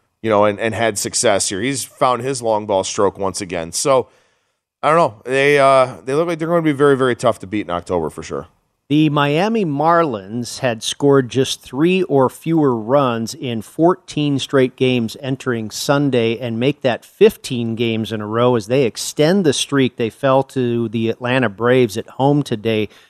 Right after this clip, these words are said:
Speaker 2: three to one. Uh, you talk about an anemic offense. That certainly has been the Miami Marlins as of late.
Speaker 1: Yeah, pretty brutal for them. They were actually up one nothing going to the top of the ninth. Gave up three runs to a Braves offense that is really, really good when they're able to make a lot of contact,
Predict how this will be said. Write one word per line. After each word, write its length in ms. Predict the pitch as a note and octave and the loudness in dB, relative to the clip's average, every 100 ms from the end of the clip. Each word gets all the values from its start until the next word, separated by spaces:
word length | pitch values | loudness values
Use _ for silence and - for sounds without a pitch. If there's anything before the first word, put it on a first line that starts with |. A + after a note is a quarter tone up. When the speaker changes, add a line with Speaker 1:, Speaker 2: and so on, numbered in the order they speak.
| _ _ | _ _
Speaker 2:
three 220 | - F3+ | 0 2
to 80 | E3 | 4
one. 520 | A#2 D3 D3 B2 A#2 | 2 2 2 0 -4
Uh, 140 | A#2 A2+ | -4 -2
you 160 | A#2 | -4
talk 260 | A#2+ D#3 C3 | -2 -2 -2
about 240 | A#2+ B2 | 0 0
an 120 | A#2 A2 | -2 -4
anemic 440 | A2 C#3+ A#2+ - | -2 0 0 -2
offense. 520 | B2 B2+ - G#2+ - | 0 0 -2 -12 -8
That 180 | B2 A#2 | -6 -6
certainly 400 | - C#3 A#2+ A#2 | 0 0 0 -6
has 140 | G#2 | -4
been 140 | A2+ A2 | -4 -2
the 60 | |
Miami 380 | G#2+ G#2+ A2+ G2+ | -2 -4 -4 -6
Marlins 460 | G2+ A#2 A2+ G#2 G2+ | -2 0 0 -4 -8
as 120 | F2+ | -10
of 120 | F2+ | -12
late. 240 | F2+ E2+ _ _ _ _ - | -16 -16 _ _ _ _ -2
Speaker 1:
Yeah, 160 | F3+ D#3 | 0 0
pretty 240 | A3+ A#3 | -2 -2
brutal 300 | D#3 F#3 G3 | 0 2 2
for 140 | - | 0
them. 140 | D3 D3 | -4 -2
They 100 | C3+ | 0
were 80 | C3+ | 2
actually 300 | D#3 - D3 | 0 0 0
up 160 | A#2+ | 0
one 220 | C3 C3 | 0 0
nothing 340 | B2 B2+ - A2+ | 0 0 -2 -6
going 280 | A#2 A#2 A#2+ | -4 -4 -4
to 80 | |
the 60 | A2+ | -10
top 320 | - C3 B2 | -4 -4 -4
of 60 | - | -8
the 60 | |
ninth. 380 | G2+ A2 G2 F#2+ | -6 -4 -4 -4
Gave 180 | B2 B2+ | -4 -2
up 120 | B2 | -2
three 280 | - C#3+ D#3+ | -4 -2 0
runs 400 | C#3 C3+ C#3+ B2 | 2 0 0 -6
to 120 | C#3+ | -4
a 60 | A2+ | -2
Braves 340 | A#2 C3+ A#2 | 0 0 0
offense 540 | G#2 B2+ - A#2 G#2+ - | 2 2 0 -6 -8 -4
that 240 | A#2 G2+ | -2 0
is 240 | G2 F2+ | -2 -4
really, 380 | F#2 B2+ C#4 G3+ | -6 -2 -2 -2
really 280 | D3 E3 A2+ | -2 -2 -4
good 380 | F2 A#2+ D#3 F#2+ | -4 2 2 0
when 140 | F#2+ | -6
they're 120 | G2+ | -6
able 160 | A#2+ B2 | -4 -4
to 60 | A2 | -6
make 180 | A#2+ | -6
a 60 | G#2+ | 0
lot 160 | A2 F#2 | 0 0
of 60 | |
contact, 600 | - C3+ D#3 B2+ A2+ G#2 | 0 -2 0 2 0 0